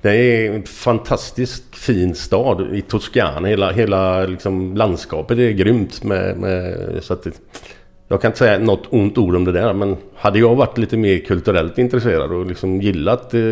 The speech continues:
gamla kyrkor och grejer och sånt där, så, så hade man ju gått ut och kollat på mer.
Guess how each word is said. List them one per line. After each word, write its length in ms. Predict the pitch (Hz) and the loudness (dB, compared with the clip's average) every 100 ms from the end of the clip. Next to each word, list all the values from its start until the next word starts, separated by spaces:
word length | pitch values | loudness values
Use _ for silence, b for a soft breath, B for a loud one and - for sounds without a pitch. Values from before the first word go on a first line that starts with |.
| 113 110 107 | 0 -2 0
gamla 240 | 110 107 | 0 0
kyrkor 400 | 98 104 78 87 | 0 -2 -2 -2
och 80 | 87 | 0
grejer 260 | 95 85 80 | 0 0 -2
och 60 | |
sånt 120 | 82 | -4
där, 140 | 82 - | -4 -4
så, 220 | 98 - - | -4 -6 -4
så 140 | 90 | 0
hade 160 | 95 120 | 2 4
man 100 | 113 | 4
ju 80 | |
gått 200 | 104 98 | 4 2
ut 380 | 87 92 98 82 | 0 0 -4 -2
och 200 | 92 87 | -4 -2
kollat 340 | - 80 87 113 | 0 2 0 0
på 60 | |
mer. 220 | 135 95 | 0 0